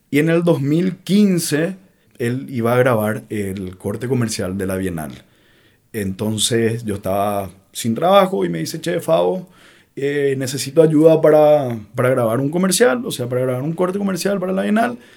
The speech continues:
¿Estás?". "Sí, sí estoy". Me dijo, "Che, pero tengo tanto por estos dos días". Ella, "Sí, hermano, estoy, no estoy haciendo nada, te ayudo".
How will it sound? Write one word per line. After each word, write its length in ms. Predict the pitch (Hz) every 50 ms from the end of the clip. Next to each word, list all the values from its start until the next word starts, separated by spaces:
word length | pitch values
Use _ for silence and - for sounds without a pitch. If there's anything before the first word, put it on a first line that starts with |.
| _ _ _ _ _
¿Estás?". 640 | - - - 131 123 - 240 247 262 - - - _ _ _ _ _ _ _ _ _ _ _ _ _ _ _ _ _
"Sí, 320 | - - - 220 247 254
sí 120 | 202 - 202
estoy". 520 | 180 175 - 143 123 117 110 110 107 - _ _ _ _ _ _ _ _ _ _ _ _ _
Me 100 | - 139 139
dijo, 200 | 143 135 143 151
"Che, 360 | 147 - 147 151 156 147 139
pero 520 | - 120 113 113 117 123 127 123 107 104 107 - _ _ _ _ _ _ _ _
tengo 560 | - 143 151 160 156 147 143 139 127 117 113 - _ _ _ _
tanto 720 | - 151 156 156 160 165 160 160 151 147 156 180 202 208 208 180
por 160 | 170 139 139
estos 340 | 131 123 165 156 147 151 160
dos 80 | 160
días". 460 | 160 160 165 165 170 180 202 233 214 - - _ _ - _ _ _ _ _
Ella, 200 | - 175 185 180
"Sí, 140 | 160 180 180
hermano, 540 | 170 - 160 156 165 185 185 175 151 131 113 - - - - -
estoy, 240 | 135 123 120 85 82
no 100 | 151 151
estoy 140 | 123 165 170
haciendo 220 | 165 180 185 165
nada, 220 | 151 131 120 117 117
te 80 | 131
ayudo". 400 | 131 143 151 147 135 113 90 -